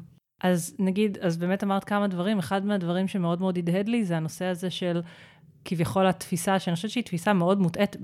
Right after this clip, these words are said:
בטח ב-, בימינו אנו, של לשכיר יש יותר ביטחון. הרבה מאוד שכירים יש להם מעט מאוד ביטחון, הרבה מאוד צורך להוכיח את עצמם,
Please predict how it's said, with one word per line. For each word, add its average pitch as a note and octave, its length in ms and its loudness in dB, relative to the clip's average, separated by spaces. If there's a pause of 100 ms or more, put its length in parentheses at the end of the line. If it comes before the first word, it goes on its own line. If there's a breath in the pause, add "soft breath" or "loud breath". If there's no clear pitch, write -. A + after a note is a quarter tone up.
(240)
בטח F#3+ 580 0
ב-, D#3 420 -2 (140)
בימינו F#3+ 880 0
אנו, B3+ 200 2 (380 loud breath)
של E3 420 0 (300)
לשכיר E3 580 0
יש F#3+ 220 -2
יותר F3+ 520 0
ביטחון. E3+ 540 -2 (600 loud breath)
הרבה E3 200 2
מאוד G3 200 2
שכירים F#3 440 -2
יש E3+ 160 -2
להם E3 300 0 (200)
מעט F#3+ 380 0
מאוד F#3+ 180 2
ביטחון, F3 520 -2 (420)
הרבה E3 180 2
מאוד F3 220 0
צורך F3 440 0 (540)
להוכיח F#3 420 2
את - 80 -8
עצמם, F#3 440 2